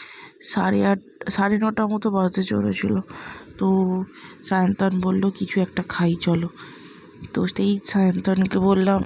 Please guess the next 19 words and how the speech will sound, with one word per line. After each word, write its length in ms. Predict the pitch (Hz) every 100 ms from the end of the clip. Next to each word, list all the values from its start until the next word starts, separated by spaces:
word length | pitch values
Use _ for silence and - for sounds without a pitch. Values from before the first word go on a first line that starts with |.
| -
"চলো, 280 | - 190 190 196 - - - _
কোথায় 280 | 185 - 185
কিছু 240 | - 185
একটা 140 | 185 185
খাওয়া 340 | - 180 175 175
যাক।" 200 | 180 185 - - - - - -
তো 120 | 190
সায়ন্তনের 720 | - 208 180 196 190 190 196 -
খুব 220 | - 214 202 - - - _ _ _ _ _ _ _ _ -
খেতে 280 | - 196 208
ইচ্ছা 380 | 202 - - 202
করছিল 520 | - 196 - - 196
ওই 360 | 196 190 185 202 - - - - -
কী 140 | -
যেন 260 | 190 185 190
পাঞ্জাবি 640 | - 180 180 190 185 196
কী 240 | - 208
ডিশ 360 | 190 190 185 - 208
বলছিল, 400 | 92 95 190